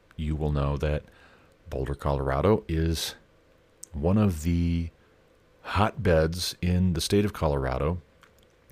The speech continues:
of progressivism, liberalism, not in the classical sense, but in the let's tilt ever closer towards leftist totalitarianism. <laughs> Boulder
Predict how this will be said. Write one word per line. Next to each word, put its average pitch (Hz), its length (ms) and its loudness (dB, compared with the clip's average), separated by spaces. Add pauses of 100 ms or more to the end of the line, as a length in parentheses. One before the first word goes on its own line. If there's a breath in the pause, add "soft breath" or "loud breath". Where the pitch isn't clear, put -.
of 80 460 -4 (100)
progressivism, 73 760 -2 (800 soft breath)
liberalism, 71 840 -2 (720)
not 85 260 -2
in 85 100 0
the 80 80 -2
classical 80 500 -4
sense, 78 340 -2
but 76 200 -4
in 71 160 -2
the 69 340 -2 (580 soft breath)
let's - 200 -6
tilt - 360 -2
ever 85 200 -2
closer 82 440 -2
towards 76 640 -2 (340)
leftist - 440 -4 (200)
totalitarianism. 110 1080 4 (420 loud breath)
<laughs> 107 100 4 (1600 loud breath)
Boulder 104 800 10